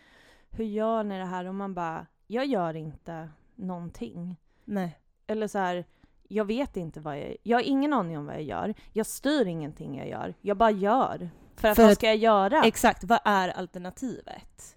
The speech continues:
Speaker 1: Ja.
Speaker 2: Jag har så här dubbel känsla inför det där. För att när,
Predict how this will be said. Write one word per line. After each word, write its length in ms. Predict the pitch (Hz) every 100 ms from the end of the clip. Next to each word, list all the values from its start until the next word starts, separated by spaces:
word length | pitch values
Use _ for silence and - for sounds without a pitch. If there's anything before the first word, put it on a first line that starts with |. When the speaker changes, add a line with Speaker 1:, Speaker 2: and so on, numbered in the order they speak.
| _
Speaker 1:
Ja. 320 | - 185 - - _ _ _ _ _
Speaker 2:
Jag 200 | - 240
har 80 | 311
så 80 | 311
här 120 | 214 -
dubbel 480 | 202 180 175 185
känsla 580 | 185 240 233 - 262 165 - _ -
inför 360 | 208 175 -
det 80 | -
där. 380 | - - 98 117 _
För 180 | - 214
att 180 | 208 214
när, 480 | 226 220 214 208